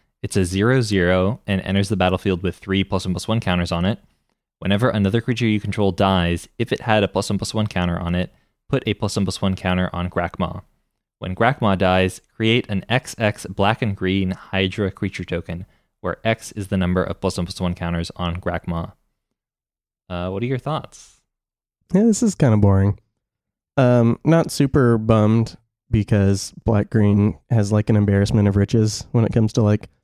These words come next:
Speaker 2: commanders and build around commanders, but, um, it, it does just get one counter. You can kinda use the,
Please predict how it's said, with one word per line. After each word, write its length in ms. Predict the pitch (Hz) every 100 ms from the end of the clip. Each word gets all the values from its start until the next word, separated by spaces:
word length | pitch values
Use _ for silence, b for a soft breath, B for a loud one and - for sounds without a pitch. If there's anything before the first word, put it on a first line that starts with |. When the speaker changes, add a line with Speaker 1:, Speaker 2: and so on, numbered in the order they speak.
| _ _ _ _ _
Speaker 2:
commanders 540 | 113 101 98 101 101
and 140 | 104 104
build 160 | 101
around 180 | 107 101
commanders, 420 | 107 110 110 113 113
but, 340 | - 104 -
um, 420 | 113 98 98 101 - _ _ _ _ _ _ _ _ _
it, 280 | - 123 - _ _ -
it 160 | 139
does 160 | 156 151
just 180 | - -
get 160 | 170
one 260 | 156 147 151
counter. 600 | 135 123 131 127 123 123 -
You 140 | 127 131
can 160 | 139
kinda 220 | 139 139
use 340 | 139 131 127 117
the, 180 | 127